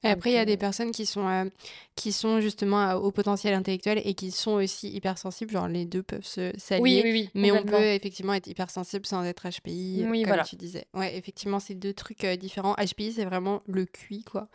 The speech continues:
Speaker 2: Mmh.
Speaker 1: Même si, bon, heu, après, heu, ça veut un peu tout et rien dire,
Speaker 2: Oui,
Speaker 1: mais,
Speaker 2: oui.
Speaker 1: heu, mais effectivement, heu, il y a de ça. Et, mmh, et justement, est-ce que tu sais si, heu, heu, il y a une sorte de diagnostic pour être hypersensible ou, heu,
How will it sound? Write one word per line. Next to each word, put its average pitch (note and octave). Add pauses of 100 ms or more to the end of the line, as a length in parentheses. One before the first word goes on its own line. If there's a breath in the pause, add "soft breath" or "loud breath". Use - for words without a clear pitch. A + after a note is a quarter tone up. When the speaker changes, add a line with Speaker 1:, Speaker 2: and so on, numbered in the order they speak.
(300 loud breath)
Speaker 2:
Mmh. G3
Speaker 1:
Même F#3+
si, -
bon, F#3+
heu, D#3+
après, -
heu, -
ça F3
veut E3+
un E3
peu G3+
tout -
et F#3
rien F3+
dire, A3
Speaker 2:
Oui, -
Speaker 1:
mais, G#3+
Speaker 2:
oui. G3
Speaker 1:
heu, D#3+ (420 loud breath)
mais F#3+
effectivement, F#3+
heu, F#3
il F3+
y F#3
a F3
de F#3
ça. F3+ (440 loud breath)
Et, G#3+
mmh, G#3 (220)
et A#3
justement, A3+
est-ce B3
que D4
tu D4
sais B3+
si, A#3
heu, G3+ (600 soft breath)
heu, G#3+
il G#3
y G#3
a G3 (100)
une G3
sorte A3+
de G3 (320)
diagnostic G3+
pour C#4+
être A3+
hypersensible G#3
ou, F#3+
heu, F#3